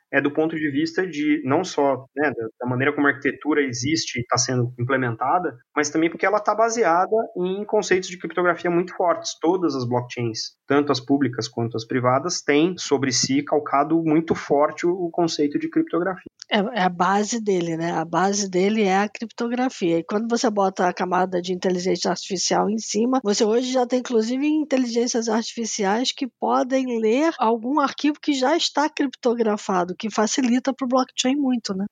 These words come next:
Speaker 1: Também. Eu acho que a gente vai ver uma tomada de rumo muito forte pro blockchain quando a gente conseguir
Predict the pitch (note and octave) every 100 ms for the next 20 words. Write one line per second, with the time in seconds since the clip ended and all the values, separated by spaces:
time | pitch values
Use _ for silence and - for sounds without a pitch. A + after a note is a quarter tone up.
0 | - A2+ A#2+ A2+ A2 - - F3 G#3 -
1 | A3+ A3 - F#3+ E3+ F3 F3 E3 D3 B2
2 | C3 C3 C3 A#2+ A#2 B2 A#2+ A2 B2 C3
3 | A#2+ B2+ D#3 - C#3 B2+ - - B2 B2
4 | B2 - C3+ C#3 C#3 C#3 C3 B2+ A2+ C#3
5 | B2 C3 A#2 B2+ C#3